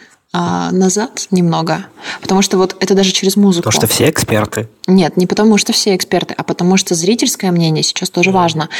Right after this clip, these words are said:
Speaker 1: Вот, а, внимание
Speaker 2: Возможно, важнее.
Speaker 1: Возможно, важнее, потому что з-, я никогда не задумывалась раньше, но совсем недавно мне пришла в голову мысль, что, а, через, через разговоры, через там с, а, разными людьми,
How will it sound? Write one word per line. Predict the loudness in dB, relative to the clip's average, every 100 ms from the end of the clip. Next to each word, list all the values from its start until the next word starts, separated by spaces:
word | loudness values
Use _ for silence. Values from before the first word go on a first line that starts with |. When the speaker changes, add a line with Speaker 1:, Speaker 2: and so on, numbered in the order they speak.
| -8 -6 -4
Speaker 1:
Вот, | -4 -6 -4
а, | 0 0
внимание | 0 0 2 4 4
Speaker 2:
Возможно, | 2 0
важнее. | -4 -4 -6 -8 -14 -8
Speaker 1:
Возможно, | -4 0 0 0
важнее, | 2 2 0
потому | -2 0 2 2
что | -2 -6 -12 -16 -12 -10 -10 -8
з-, | -6 -4 0
я | 2
никогда | 4 4 4
не | 4
задумывалась | 2 0 0 0 -2
раньше, | -2 -2 -4 -6 -2
но | 0
совсем | 0 0 2
недавно | 4 2 0 -4 -2
мне | 0 0
пришла | -2 -4 -4
в |
голову | -2 0 0
мысль, | 0 -2 -4
что, | -6 -4 -6 -6 -12 -16 -16 -16 -20 _ -12 -4
а, | 0 0 0
через, | 0 0 -2 -8
через | -6 -4 -2
разговоры, | -2 -2 -2 2 2 2
через | -2 -4 -6
там | -6 -4 -2
с, | -2 -4
а, | -4 -4 -2 -2 -2
разными | -2 -2 -2
людьми, | -2 0 2 2